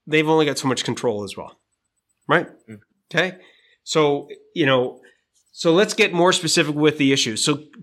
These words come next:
Speaker 1: elaborate, tell me as much as you can about this particular issue that you're having.
Speaker 2: So I know for a fact that I can get the certain parts that I've had ordered since the end of June from another wholesaler, which I am doing,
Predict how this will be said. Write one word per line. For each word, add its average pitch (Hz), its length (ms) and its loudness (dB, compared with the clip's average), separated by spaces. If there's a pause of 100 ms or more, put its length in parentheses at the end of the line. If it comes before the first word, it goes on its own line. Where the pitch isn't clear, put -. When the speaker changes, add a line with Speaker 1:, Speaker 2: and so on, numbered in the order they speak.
(180)
Speaker 1:
elaborate, 185 1080 2 (720)
tell 175 200 2
me 214 160 4
as 170 120 2
much 170 240 0
as 139 120 -4
you 135 80 -4
can 135 300 2
about 117 340 0
this 117 200 0
particular 110 480 -4
issue 107 240 -4
that 98 180 -8
you're 98 100 -6
having. 92 220 -12 (1400)
Speaker 2:
So 139 680 4
I 123 100 -2
know 151 200 -2
for 147 180 -6
a 135 60 -6
fact 143 360 0
that 123 100 -4
I 120 100 2
can 120 120 -12
get 123 260 -6
the - 60 -18
certain - 360 -6
parts 123 380 2
that 107 120 -4
I've 104 180 0
had 113 180 0
ordered 110 380 -4
since 107 240 -10
the 113 80 -4
end 107 120 -6
of 101 60 -16
June 104 280 -8
from 107 220 -6
another 135 300 2
wholesaler, 101 580 -4
which 104 220 -4
I 101 80 2
am 117 240 0
doing, 101 400 -4